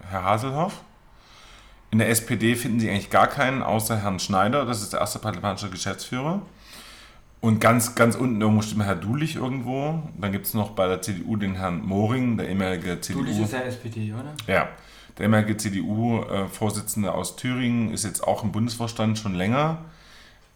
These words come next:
Speaker 1: spielt aber keine entscheidende Rolle mehr, weil er kein richtiges Amt mehr hat. Äh, sie suchen in der F D P, wie ich gesagt habe, in der C D U, sie suchen aber auch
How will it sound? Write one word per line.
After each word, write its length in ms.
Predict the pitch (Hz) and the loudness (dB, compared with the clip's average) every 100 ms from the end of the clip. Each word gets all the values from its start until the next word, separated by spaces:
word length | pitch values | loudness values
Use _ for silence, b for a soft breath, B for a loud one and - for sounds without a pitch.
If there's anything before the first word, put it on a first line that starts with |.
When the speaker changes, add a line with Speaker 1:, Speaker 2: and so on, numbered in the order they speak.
| _ | _
Speaker 1:
spielt 260 | - - 110 | -10 -4 -2
aber 120 | - | -2
keine 180 | - 98 | -2 -2
entscheidende 380 | 87 101 87 82 | -2 0 0 0
Rolle 200 | 92 104 | 0 0
mehr, 300 | 110 110 101 | 2 2 2
weil 100 | 82 | -2
er 60 | |
kein 240 | 82 92 82 | -4 -4 -4
richtiges 400 | 82 - 90 73 | -6 -10 -6 -2
Amt 200 | - - | -2 -2
mehr 120 | 135 | -2
hat. 220 | 151 151 B B B B B B - | -2 -6 B B B B B B -2
Äh, 220 | 104 95 | 0 0
sie 120 | 104 | -2
suchen 440 | 98 113 120 123 - | -2 -2 -2 -4 0
in 140 | 107 | 2
der 140 | 104 113 | 4 2
F 180 | - | -2
D 100 | - 147 | -2 -4
P, 360 | 143 143 151 160 - - - | -2 0 2 0 -6 -16 -12
wie 100 | 104 | -8
ich 120 | 98 | -4
gesagt 360 | 113 104 107 107 | 0 4 2 2
habe, 200 | 107 110 - - | -2 -2 -12 -2
in 80 | 104 | 0
der 180 | 95 - | 0 -2
C 220 | - 117 | 0 0
D 100 | 123 | 0
U, 320 | 127 143 120 | -2 -2 -2
sie 120 | 98 | -2
suchen 300 | 98 110 127 | 0 -2 -2
aber 240 | - 95 - | -2 0 2
auch 280 | 110 - | 0 -2